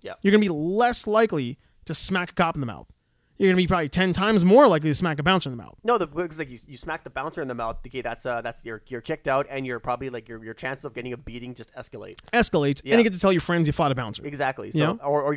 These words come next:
Speaker 1: got your, got your ass kicked by a bouncer.
Speaker 2: Got your ass ki-, well, m-, usually you're gonna be like, "Twenty guys jumped me,"
Speaker 1: Exactly.
Speaker 2: when one guy smacked you in the mouth.
Speaker 1: Yeah, so yeah, I think you'll, you'll lie to your, to your friends about, like, how your, how successful your night was.
Speaker 2: Exactly. But to me, I think about, like,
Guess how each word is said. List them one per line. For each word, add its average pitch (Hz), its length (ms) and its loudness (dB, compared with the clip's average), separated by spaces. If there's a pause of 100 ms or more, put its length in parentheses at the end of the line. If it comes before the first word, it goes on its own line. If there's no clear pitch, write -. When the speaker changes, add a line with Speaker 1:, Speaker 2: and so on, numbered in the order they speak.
Speaker 1:
got 139 100 -10
your, 147 80 -14
got 143 220 -4
your 139 80 -6
ass 127 160 -6
kicked 127 120 -10
by 110 140 -12
a 107 60 -14
bouncer. 104 260 -14
Speaker 2:
Got 165 160 0
your 156 120 0
ass 135 120 -6
ki-, - 100 -14
well, 180 220 2
m-, 175 180 0
usually 170 360 2
you're - 20 0
gonna 147 140 0
be 143 60 2
like, 135 340 -2
"Twenty 160 220 0
guys 135 180 -2
jumped 127 180 -6
me," 90 180 -16
Speaker 1:
Exactly. 135 220 -6
Speaker 2:
when 160 140 4
one 151 160 2
guy 131 100 -2
smacked 123 320 -4
you 127 60 -4
in 147 60 -8
the - 40 -10
mouth. - 20 -2
Speaker 1:
Yeah, 127 180 0
so - 120 -8
yeah, 156 140 -2
I 160 80 -2
think 175 100 -4
you'll, 175 180 2
you'll 143 180 -2
lie 131 260 -2
to 127 180 -14
your, 117 80 -12
to - 140 -20
your 117 80 -6
friends 107 260 -12
about, 110 200 -12
like, 104 100 -14
how 110 180 -8
your, 107 200 -12
how 110 80 -14
successful - 380 -18
your 117 80 -14
night 110 220 -16
was. 95 220 -16
Speaker 2:
Exactly. 160 420 -2
But 170 220 -2
to 247 120 0
me, 269 360 2
I 156 80 -2
think 240 240 -2
about, 165 340 2
like, 160 140 -4